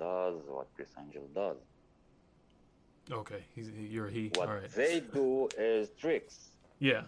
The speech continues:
Speaker 2: yeah. It's just, just like sleight of hand. It's just tricks. But this is
Speaker 1: Yeah,
Speaker 2: like
Speaker 1: like that other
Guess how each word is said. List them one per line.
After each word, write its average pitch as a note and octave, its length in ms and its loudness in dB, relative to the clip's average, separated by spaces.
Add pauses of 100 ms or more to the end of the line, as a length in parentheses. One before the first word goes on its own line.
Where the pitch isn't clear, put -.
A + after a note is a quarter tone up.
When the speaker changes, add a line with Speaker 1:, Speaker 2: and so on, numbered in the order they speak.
Speaker 2:
yeah. A#2+ 120 -6
It's G2 240 -8
just, D#3+ 180 -4
just D#3+ 180 0
like D3 160 2
sleight E3 240 2
of C#3 100 -2
hand. C#3 320 -2
It's - 140 -14
just A2 180 -10
tricks. A#2+ 200 -4
But G#2+ 120 -6
this D3 200 2
is C3+ 100 0
Speaker 1:
Yeah, G3 60 4
Speaker 2:
like D#3+ 240 4
Speaker 1:
like C#3 400 -2
that D#3 240 -2 (120)
other C#3+ 260 -4